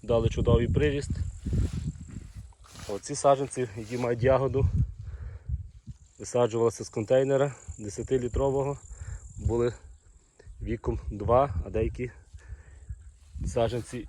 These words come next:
і три роки. Дали чудовий врожай, дали хороші прирости. Основне,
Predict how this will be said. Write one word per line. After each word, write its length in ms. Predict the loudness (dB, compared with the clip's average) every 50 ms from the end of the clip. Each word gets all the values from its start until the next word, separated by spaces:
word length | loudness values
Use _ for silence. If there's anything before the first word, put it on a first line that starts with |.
| -12 -14
і 40 | -10
три 260 | -6 -2 -2 0 0
роки. 360 | 0 -2 -4 -6 -10 -16 -18 -18 -20 -20 -20 -20 -20 -20 -20 -16 -4 0
Дали 240 | 2 2 2 0
чудовий 380 | -4 -6 -2 -2 0 0 0 -2
врожай, 420 | 2 2 4 4 6 4 4 2 -2 -8 -16 -20 -20 -20 -20 -20 -20 -20 -20 -20 -20 -14 -10 -6 -4 -2 -2 -4 -4 -12 -18 -20 -20 -20 -20 -20 _
дали 280 | 0 2 4 4 4 2
хороші 380 | -2 0 0 0 0 -2 -6
прирости. 580 | -4 2 2 2 4 2 0 -2 -4 -6 -8 -8 -8 -14 -20 -20 -20 -20 -20 -20 -20 -20 -20 -18 -16 -16 -16 -16 -18 -20 -20 -20 _ _ -14 -14
Основне, 540 | -14 -6 -2 0 0 4 4 4 4 4